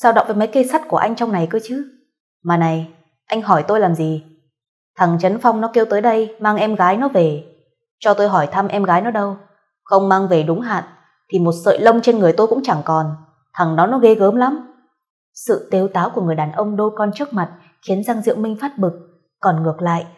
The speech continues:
Phương Thảo nghe người đàn ông tới cứu mình, mặt cô liền tươi tỉnh lên. Cô kêu lên để Trường An có thể trông thấy mình. Trường An nhìn về phía phát ra âm thanh, như bắt được vàng, anh reo lên và toan bước lại chỗ của Phương Thảo. "À, đây rồi,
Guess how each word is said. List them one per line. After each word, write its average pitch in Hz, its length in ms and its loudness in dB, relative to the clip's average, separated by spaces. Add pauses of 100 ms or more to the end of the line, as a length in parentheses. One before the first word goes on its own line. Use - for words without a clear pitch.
(280)
Phương 196 200 0
Thảo 147 200 -2
nghe 196 140 -4
người 190 160 2
đàn 156 140 -2
ông 208 220 -4
tới 190 180 -2
cứu 190 180 -2
mình, 185 360 -2 (240)
mặt 180 260 -4
cô 214 140 0
liền 175 240 0
tươi 151 200 2
tỉnh 165 200 -4
lên. 208 260 -2 (420)
Cô 196 240 -2
kêu 202 160 2
lên 196 220 0
để 160 160 0
Trường 160 180 -2
An 214 180 -6
có 233 100 -6
thể 190 180 -2
trông 220 180 -6
thấy 196 180 -4
mình. 180 340 -2 (500)
Trường 185 240 -2
An 196 280 -4
nhìn 170 160 0
về 156 240 -6
phía 175 180 -2
phát 285 160 -4
ra 220 80 -4
âm 208 220 -4
thanh, 202 280 -4 (320)
như 185 140 0
bắt 170 200 -4
được 175 240 -4
vàng, 160 280 -2
anh 202 180 -6
reo 202 220 -4
lên 202 320 -2 (280)
và 160 300 -2
toan 220 160 -2
bước 285 160 -2
lại - 160 -4
chỗ 247 200 -2
của 165 160 -2
Phương 233 140 -8
Thảo. 156 340 -6 (640)
"À, 175 480 2
đây 202 140 4
rồi, 165 300 0